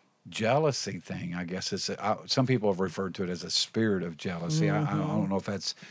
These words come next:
Speaker 1: hyper-spiritualizing it
Speaker 2: That's
Speaker 1: or
Speaker 2: the
Speaker 1: not.
Speaker 2: nice way to put
Speaker 1: Yeah,
Speaker 2: it.
Speaker 1: you know, a-, and, and, and people protecting, uh, their castle. You know,
Speaker 2: Mm-hmm.
Speaker 1: every, there, again, this is not new, uh, but there's been a lot of talk about, uh,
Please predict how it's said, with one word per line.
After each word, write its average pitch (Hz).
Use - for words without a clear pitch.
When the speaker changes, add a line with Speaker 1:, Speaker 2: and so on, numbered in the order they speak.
Speaker 1:
hyper-spiritualizing 92
it 90
Speaker 2:
That's -
Speaker 1:
or 170
Speaker 2:
the 170
Speaker 1:
not. -
Speaker 2:
nice 135
way 123
to 104
put -
Speaker 1:
Yeah, 92
Speaker 2:
it. 107
Speaker 1:
you 117
know, 113
a-, 120
and, 127
and, 127
and 120
people 135
protecting, 101
uh, 87
their 107
castle. 113
You 139
know, 110
Speaker 2:
Mm-hmm. 107
Speaker 1:
every, 107
there, 104
again, 101
this 113
is 101
not 95
new, 98
uh, 92
but 92
there's 98
been 104
a 98
lot 95
of 90
talk 92
about, 87
uh, 90